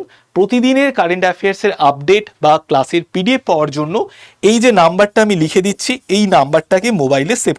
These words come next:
করে নিন। এই নাম্বারটাকে মোবাইলে সেভ করে নিন। সেভ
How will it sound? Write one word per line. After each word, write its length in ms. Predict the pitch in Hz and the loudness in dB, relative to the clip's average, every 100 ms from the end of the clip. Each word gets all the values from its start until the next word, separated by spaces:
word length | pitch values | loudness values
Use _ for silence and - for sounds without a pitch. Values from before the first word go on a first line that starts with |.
| - | -6
করে 160 | 113 - | -14 -14
নিন। 100 | 214 _ - - _ _ _ - _ _ - - - - | -20 _ -20 -20 _ _ _ -20 _ _ -20 -20 -10 0
এই 80 | 214 226 | 2 4
নাম্বারটাকে 440 | 214 208 214 220 214 180 | 4 2 2 2 2 4
মোবাইলে 260 | 185 190 185 | 4 4 2
সেভ 120 | 190 - | 0 2
করে 140 | 208 196 | 2 2
নিন। 120 | 208 220 - - - - - - _ - - - - | -2 -8 -10 -10 -10 -16 -20 -20 _ -20 -16 -10 0
সেভ 160 | 233 | 0